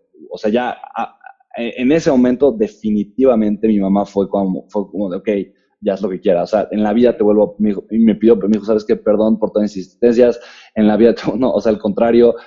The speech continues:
qué bueno que tomaste esa decisión". Eh, y con mi familia fue exactamente igual. Al inicio como que era un escepticismo raro,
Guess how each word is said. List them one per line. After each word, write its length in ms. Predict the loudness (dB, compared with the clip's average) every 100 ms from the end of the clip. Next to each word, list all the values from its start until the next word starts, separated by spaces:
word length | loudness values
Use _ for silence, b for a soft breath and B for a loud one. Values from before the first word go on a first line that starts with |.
| B
qué 80 | 0
bueno 220 | 2 2
que 80 | 0
tomaste 300 | -2 -2 -4
esa 100 | -4
decisión". 420 | -4 0 -2 -2 -8 b b _
Eh, 280 | -2 -2 -2
y 160 | -6 -4
con 160 | 2
mi 100 | 2
familia 280 | 2 2 2
fue 100 | 0
exactamente 480 | -4 -6 -2 -4 -2
igual. 260 | 0 0 0
Al 160 | -2 0
inicio 400 | 0 0 -2 0
como 240 | -2 -2
que 80 | -2
era 280 | -2 -4 -4
un 100 | -4
escepticismo 720 | -4 -6 -8 -10 -8 -4 -2
raro, 560 | 0 -2 0 0 0